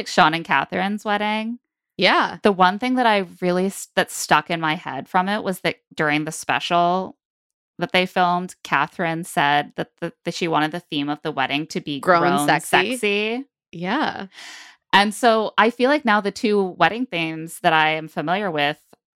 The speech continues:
Speaker 1: are grown sexy and the name of Jesus,
Speaker 2: <laughs>
Speaker 1: which is quite a
Speaker 2: I did
Speaker 1: spectrum.
Speaker 2: say sexy Jesus was.
Speaker 1: Yeah, it was very sexy. I mean, look, Maddie is gorgeous. She had a lot of great looks.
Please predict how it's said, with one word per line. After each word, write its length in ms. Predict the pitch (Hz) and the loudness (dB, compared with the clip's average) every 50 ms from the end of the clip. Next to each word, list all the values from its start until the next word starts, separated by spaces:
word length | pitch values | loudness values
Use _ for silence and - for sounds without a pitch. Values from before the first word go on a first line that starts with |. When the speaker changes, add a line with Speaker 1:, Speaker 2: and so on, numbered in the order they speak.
| _ - | _ 0
Speaker 1:
are 380 | 160 156 151 147 151 151 156 151 | 2 4 4 4 2 2 0 -2
grown 360 | - - 170 160 156 165 170 | -2 0 2 2 2 0 -4
sexy 720 | - - 170 160 170 - - - 165 151 151 160 156 - - - | -6 -4 -2 -4 -4 -4 -6 -6 -4 -2 -2 -2 -2 -2 -2 0
and 300 | 170 165 160 165 165 - - | 0 2 0 0 -4 -8 -8
the 80 | - 160 | -8 -8
name 260 | 156 160 156 156 151 | -6 -4 -4 -4 -4
of 160 | 151 151 - | -6 -8 -10
Jesus, 800 | - - 185 165 165 156 - 147 135 143 - - 190 - - - - | -8 -4 -4 -2 -2 -4 -4 -4 -2 -2 -2 -2 -4 -8 -8 -8 -8
Speaker 2:
<laughs> 1900 | - _ - 539 - _ - - - - 381 - _ - - - - - _ - 294 - - 277 - - - - _ - - - - _ - 269 - _ | -8 _ -6 -6 -6 _ -4 -6 -4 -4 -4 -4 _ -8 -12 -10 -10 -10 _ -8 -8 -8 -8 -10 -8 -8 -10 -8 _ -10 -12 -12 -12 _ -12 -12 -10 _
Speaker 1:
which 280 | - - 180 180 - - | -4 0 0 0 2 2
is 440 | 175 160 160 160 160 - - - - 415 370 - | 0 0 0 -2 -4 -10 -14 -12 -10 -8 -10 -2
quite 240 | - - 185 180 180 | 2 4 4 4 4
a 80 | 185 - - - | 0 -2 0 2
Speaker 2:
I 140 | 220 247 269 | 2 2 2
did 200 | 202 247 247 - | 2 2 2 2
Speaker 1:
spectrum. 180 | 156 156 311 320 | 2 0 0 2
Speaker 2:
say 220 | 349 330 269 190 | 2 2 2 0
sexy 440 | 220 - - 202 214 - - 208 202 | 0 0 2 0 0 0 -2 -6 -6
Jesus 580 | 180 - 202 208 180 - - - 202 - - - | -4 -4 -4 -4 -2 -4 -4 -6 -6 -8 -8 -6
was. 200 | 175 160 185 208 | -2 2 2 4
Speaker 1:
Yeah, 460 | 240 320 392 359 214 165 160 156 - - | 6 6 6 6 6 4 4 2 0 -2
it 140 | 180 165 - | -2 0 2
was 260 | 175 175 185 190 - | 4 2 2 0 -4
very 220 | 170 156 151 156 | -6 -6 -6 -6
sexy. 640 | 156 - 143 143 - - - 151 147 143 147 156 _ _ _ _ _ - | -6 -6 -8 -8 -8 -10 -10 -8 -6 -6 -6 -8 _ _ _ _ _ 0
I 140 | - 208 214 | 2 2 4
mean, 180 | 226 226 220 | 2 2 2
look, 260 | 190 156 143 - _ _ _ _ _ _ - | 2 2 2 0 _ _ _ _ _ _ -10
Maddie 400 | - 175 175 165 156 156 165 165 | -4 0 2 2 4 2 2 0
is 120 | 165 160 160 | -2 -4 -4
gorgeous. 760 | - 156 156 151 147 156 151 143 139 147 - - - - - _ | -2 0 0 0 0 -2 -4 -6 -6 -6 -10 -14 -20 -20 -20 _
She 200 | - - - 175 | -10 -6 -4 -2
had 160 | 175 160 156 | -2 -2 -2
a 40 | 165 | 0
lot 180 | 156 156 151 151 | -2 -2 -2 -2
of 80 | 151 | -2
great 280 | - 160 147 147 - - | -2 -2 -2 -2 -2 -2
looks. 500 | 147 147 147 147 - - - - - | 0 0 0 0 -4 -8 -20 -20 -20